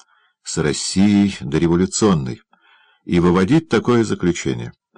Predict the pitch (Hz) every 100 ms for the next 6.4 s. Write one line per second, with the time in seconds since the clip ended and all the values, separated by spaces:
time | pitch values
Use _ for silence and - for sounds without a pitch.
0 | _ _ _ _ _ 120 147 135 - 95
1 | 117 - 95 87 95 85 82 73 87 80
2 | - 76 - 69 67 - 131 156 151 147
3 | - - _ _ _ _ _ - 104 147
4 | 135 135 120 123 117 - 69 76 71 67
5 | 64 - 82 107 110 - 69 71 71 71
6 | 67 62 58 -